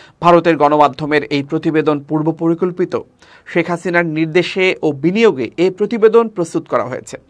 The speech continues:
শেখ হাসিনার ফাঁস হওয়ার ফোনালাপ থেকে এটা স্পষ্ট যে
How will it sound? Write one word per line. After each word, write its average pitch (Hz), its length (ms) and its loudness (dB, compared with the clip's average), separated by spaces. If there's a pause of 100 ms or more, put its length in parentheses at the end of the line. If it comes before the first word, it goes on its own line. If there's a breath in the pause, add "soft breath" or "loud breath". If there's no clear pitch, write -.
(340 loud breath)
শেখ 247 240 0
হাসিনার 254 500 -2
ফাঁস 226 520 -2
হওয়ার 214 220 4
ফোনালাপ 165 500 0
থেকে 180 440 -2
এটা 139 260 0
স্পষ্ট 170 380 -8
যে 190 260 2